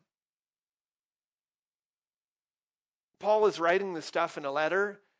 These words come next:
and he's kind of, he's probably had kind of his thesis and things that he wanted to write down. At, at verse seventeen, he just kind of puts the pen down and, like, uh, he, he just breaks out into praise. He's like, "I can't think about this without,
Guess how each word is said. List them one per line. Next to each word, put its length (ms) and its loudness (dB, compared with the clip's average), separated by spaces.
and 140 -2
he's 120 -2
kind 200 0
of, 200 -2
he's 120 -8
probably 280 2
had 320 2
kind 160 0
of 140 2
his 220 0
thesis 480 -6
and 160 -12
things 280 -2
that 60 -2
he 60 0
wanted 300 0
to 80 -4
write 240 4
down. 320 2
At, 200 2
at 120 4
verse 240 2
seventeen, 560 -2
he 100 -4
just 220 -2
kind 120 2
of 80 0
puts 220 -2
the 60 -8
pen 260 -2
down 240 4
and, 60 0
like, 240 0
uh, 320 6
he, 140 -2
he 160 0
just 220 -4
breaks 340 6
out 140 6
into 160 2
praise. 400 4
He's 100 -6
like, 160 6
"I 140 8
can't 300 2
think 200 2
about 260 6
this 200 0
without, 320 6